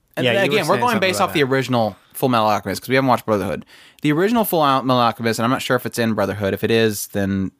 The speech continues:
Speaker 1: that's just as screwed up. But there's a dad that does a really bad thing, and I was going to pair him up with the, the Frankenstein guy.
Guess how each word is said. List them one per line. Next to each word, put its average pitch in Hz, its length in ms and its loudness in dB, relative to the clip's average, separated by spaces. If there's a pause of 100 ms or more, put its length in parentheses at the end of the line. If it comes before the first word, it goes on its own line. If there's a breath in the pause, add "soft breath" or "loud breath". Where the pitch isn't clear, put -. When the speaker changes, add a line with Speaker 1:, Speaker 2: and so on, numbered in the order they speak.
Speaker 1:
that's 104 200 0
just - 220 -2
as - 160 -6 (200)
screwed 104 300 -2
up. 92 220 -4 (680 loud breath)
But 156 120 0
there's 190 140 0
a 175 60 2
dad 107 480 0
that 120 80 0
does 139 160 2
a 127 80 2
really 151 260 2
bad 123 400 0
thing, 92 560 -2
and 127 120 0
I 147 100 2
was 170 160 0
going 160 180 0
to 139 60 0
pair 139 280 0
him 127 280 0
up 110 220 0
with 107 640 -2 (240)
the, 104 540 0
the 95 80 -6
Frankenstein 101 720 -2
guy. 71 400 -4